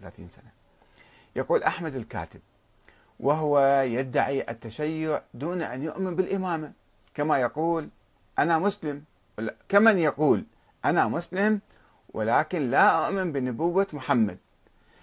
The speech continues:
إذا كنت شيعيا، فلمن تتشيع؟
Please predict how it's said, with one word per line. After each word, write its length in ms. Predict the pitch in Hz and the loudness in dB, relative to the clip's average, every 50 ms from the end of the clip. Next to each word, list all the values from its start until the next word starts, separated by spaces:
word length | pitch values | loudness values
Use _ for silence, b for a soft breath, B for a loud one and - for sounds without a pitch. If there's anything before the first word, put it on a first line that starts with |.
| b b b _ 139 | b b b _ 2
إذا 180 | 113 113 175 | 4 4 4
كنت 300 | 185 - 202 214 220 220 | 4 2 0 0 0 0
شيعيا، 720 | 202 - - 151 127 - - 202 226 220 175 123 101 95 104 - _ | -2 -2 0 -2 0 2 2 4 4 4 2 0 -4 -6 -10 -16 _
فلمن 440 | - 135 139 160 175 202 233 247 214 | -2 0 2 2 4 4 4 4 4
تتشيع؟ 640 | 233 220 - 196 175 - 175 147 139 127 120 110 | 4 4 4 2 4 6 6 8 10 10 8 8